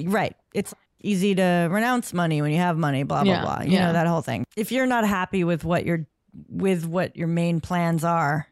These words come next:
Speaker 2: Mm-hmm.
Speaker 1: then it's a little bit annoying to have to, like, <laughs> s-, savor the details <laughs> or whatever.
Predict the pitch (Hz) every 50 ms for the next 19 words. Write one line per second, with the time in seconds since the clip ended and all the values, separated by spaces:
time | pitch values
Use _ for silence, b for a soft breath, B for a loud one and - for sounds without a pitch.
0 | _ _ - 214 180 175 185 180 180 175 - _ _ _ _ _ _ _ _ _
1 | - - - 180 175 165 165 170 165 - - _ - 180 - - - - - 185
2 | 185 180 190 185 185 165 175 165 160 165 - - - 185 180 175 175 170 165 160
3 | 156 147 139 175 160 156 147 - - 160 151 156 160 - - - - - - -
4 | - 180 - - 208 160 - - - - - - - - - - - 220 208 202
5 | 185 190 202 170 185 180 147 190 190 165 - 170 143 - - 139 196 - - -
6 | - - _ - 196 190 180 196 165 135 -